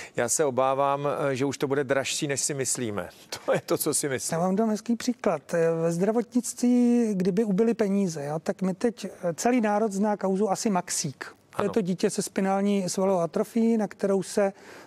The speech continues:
Speaker 2: za asi tři neděle vybralo úžas-, nebo za dva měsíce vybralo úžasných dvaapadesát nebo pětapadesát milionů
Speaker 1: Ano.
Speaker 2: korun. Fascinující věc.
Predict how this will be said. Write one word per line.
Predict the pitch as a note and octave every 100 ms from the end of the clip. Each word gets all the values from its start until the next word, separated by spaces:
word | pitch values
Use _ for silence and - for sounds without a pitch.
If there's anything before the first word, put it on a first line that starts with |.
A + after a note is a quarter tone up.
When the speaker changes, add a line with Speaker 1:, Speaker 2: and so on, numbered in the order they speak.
| -
Speaker 2:
za | F3
asi | D#3+ - F#3+
tři | - G3
neděle | F3 E3+ F#3+
vybralo | F3 E3+ F#3 F#3
úžas-, | F3+ F3+ F3 F3 F3+
nebo | D#3+ D#3
za | E3
dva | E3
měsíce | E3+ E3 - E3+ F#3+
vybralo | F3 F#3 F#3
úžasných | D#3+ F3 - E3+
dvaapadesát | E3 E3+ F3+ E3+ -
nebo | E3+ E3+ - - -
pětapadesát | - E3+ E3 E3 G#3+ -
milionů | F#3 F3 F3+
Speaker 1:
Ano. | -
Speaker 2:
korun. | G3+ F#3+
Fascinující | D3 G3 - A3 G#3 -
věc. | F#3+ F#3